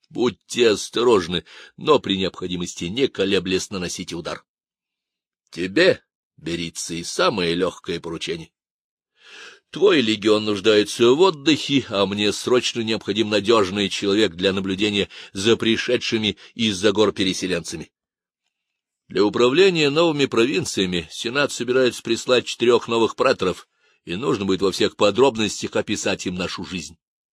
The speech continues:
Бериций закатил глаза и притворно застонал,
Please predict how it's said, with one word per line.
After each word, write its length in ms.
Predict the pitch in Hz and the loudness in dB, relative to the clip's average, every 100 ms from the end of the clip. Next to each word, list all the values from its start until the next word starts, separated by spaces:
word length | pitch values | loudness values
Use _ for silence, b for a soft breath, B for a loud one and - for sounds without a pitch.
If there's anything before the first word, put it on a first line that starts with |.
| _ _ _ _ _ _ _ _ _ b b b b b - | _ _ _ _ _ _ _ _ _ b b b b b -4
Бериций 640 | 98 110 113 107 - 104 | 0 2 2 0 -2 -2
закатил 480 | 92 90 90 98 92 | -2 -2 -2 0 0
глаза 640 | 95 95 90 120 170 139 | 2 2 2 2 2 4
и 180 | 95 90 | 2 0
притворно 680 | - 92 82 90 90 87 85 | -4 -6 -2 0 0 0 -2
застонал, 880 | 82 82 - 82 82 123 160 117 | -2 -6 -4 -4 -2 -2 0 -2